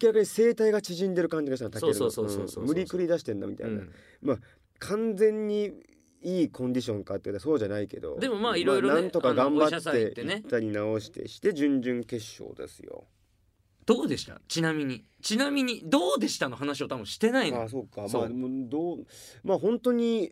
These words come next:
Speaker 1: あのー、まあ、メンツ見たらわかるけど、
Speaker 2: うん。
Speaker 1: まあ、明らかに、その、もう、新参がガーって来て。
Speaker 2: 新しい人が多いね。
Speaker 1: うん。で、流れが変わってきてんだなってい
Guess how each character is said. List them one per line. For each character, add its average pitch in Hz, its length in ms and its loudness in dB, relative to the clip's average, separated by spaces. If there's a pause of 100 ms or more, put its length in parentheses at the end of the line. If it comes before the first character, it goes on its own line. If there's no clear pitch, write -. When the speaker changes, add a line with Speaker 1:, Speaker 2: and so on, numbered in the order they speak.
(160)
Speaker 1:
あ 131 180 -2
の 127 140 2
ー、 120 1300 0
ま 143 440 2
あ、 - 40 -20 (720)
メ 147 160 4
ン 240 100 2
ツ 262 160 0
見 277 120 6
た 190 120 4
ら 117 80 4
わ 104 120 -2
か 120 100 -2
る 104 120 -2
け - 100 -12
ど、 - 160 -10
Speaker 2:
う - 40 -4
ん。 117 220 -6
Speaker 1:
ま 110 140 -2
あ、 113 80 -2 (100)
明 196 80 2
ら 196 140 2
か 196 160 0
に、 180 340 0 (260)
そ 139 140 -4
の、 131 180 2
も 135 220 2
う、 98 160 -8
新 143 400 -2
参 135 160 2
が 120 100 -6
ガ 107 340 -8
ー 135 40 -6
っ - 20 -12
て 101 300 -6
来 - 60 -20
て。 123 60 -4
Speaker 2:
新 131 320 0
し 143 120 -4
い 135 40 -2
人 131 120 -4
が 123 80 -2
多 135 160 2
い 120 60 2
ね。 110 180 2
Speaker 1:
う 113 120 -2
ん。 135 40 -2
で、 151 260 4 (120)
流 139 240 2
れ 165 80 6
が 135 120 4
変 117 120 -6
わ 123 100 2
っ - 20 -4
て 139 160 -2
き 135 80 -10
て 135 140 -2
ん 104 60 -6
だ 98 80 -6
な 98 140 -8
っ - 20 -10
て - 80 -12
い 120 40 -10